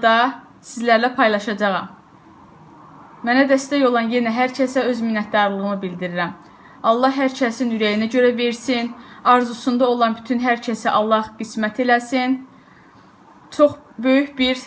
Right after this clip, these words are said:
e, sevincdir, böyük bir həyəcandır. E, kanalın adının alt hissəsində min abunəçi sayını görmək.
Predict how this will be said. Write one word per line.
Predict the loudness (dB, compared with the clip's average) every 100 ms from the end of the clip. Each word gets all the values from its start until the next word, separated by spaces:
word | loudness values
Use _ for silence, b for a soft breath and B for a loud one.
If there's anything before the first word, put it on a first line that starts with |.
| -8
e, | -2 0 0 -4 -8
sevincdir, | -2 0 2 -2 -4 -2 -2 0
böyük | -2 -2 -4
bir | -4
həyəcandır. | 0 0 2 0 0 0 0 0 -2 B B B B B B B _ _ _ -8
E, | -6 -4 -4 -6 -8 -12 -14 -18 -20 -20 -8
kanalın | -2 2 4 4 0 -2
adının | 2 2 2 -2 -2 -4 -8 -6 0
alt | 0 0 -8
hissəsində | -4 -2 -2 -4 -2 0
min | 0 -2 -6 -2
abunəçi | 0 0 -2 -4 -2 -4 -4 B B B B -10
sayını | -2 2 2 0
görmək. | -2 -2 0 0 0 -2 -6